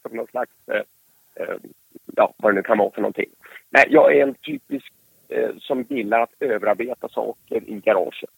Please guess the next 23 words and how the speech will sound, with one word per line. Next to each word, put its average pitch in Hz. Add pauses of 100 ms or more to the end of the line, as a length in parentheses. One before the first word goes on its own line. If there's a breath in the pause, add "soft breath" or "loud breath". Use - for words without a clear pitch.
(100)
Jag 110
kan 110
skruva 104
i 107
oändlighet 110 (120)
på 113
onödiga 104
grejer. 92 (500)
Och, 101 (240)
eh, 120 (280)
jag -
sa 107
det, 104 (300)
jag -
har 107
en 120
ganska 113
gammal 120
Honda 123
fyrahundrafemtio. 98
För 95
att 98
vara, 107